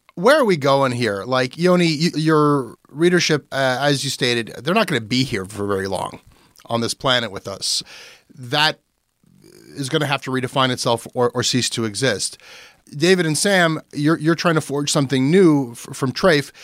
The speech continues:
I don't think it's an overstatement to say that y-, your political orientation is not widely inclusive.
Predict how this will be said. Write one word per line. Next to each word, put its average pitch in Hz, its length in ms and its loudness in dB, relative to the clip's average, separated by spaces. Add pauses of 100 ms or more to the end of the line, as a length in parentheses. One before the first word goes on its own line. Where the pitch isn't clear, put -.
(300)
I 147 120 -2
don't 175 260 2
think 156 140 0
it's 151 100 -4
an 151 80 2
overstatement 131 500 0
to 127 80 -8
say 120 280 0
that 113 240 -2
y-, - 60 -12
your 135 360 0
political 139 340 -2
orientation 123 840 -2 (400)
is 131 340 -2
not 156 320 0
widely 143 480 0
inclusive. 123 680 0